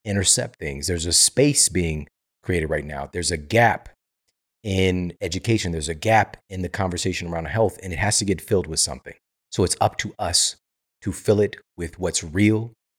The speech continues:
with what's sustainable, and what's about real health.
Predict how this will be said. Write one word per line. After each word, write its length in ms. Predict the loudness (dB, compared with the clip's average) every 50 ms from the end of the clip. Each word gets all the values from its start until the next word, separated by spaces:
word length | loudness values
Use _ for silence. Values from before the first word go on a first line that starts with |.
| _ _ -18
with 120 | -10 -6
what's 200 | -4 -2 -2 -2
sustainable, 680 | -2 -2 -2 -2 -2 -2 -2 -2 -4 -4 -6 -6 -8 -14 _ _ _ _ _ _
and 140 | -12 -8 -4
what's 240 | -4 -2 -2 -2 -2
about 300 | -2 -2 -4 -4 -4 -6 -10
real 180 | -10 -10 -10
health. 260 | -10 -10 -12 -12 -12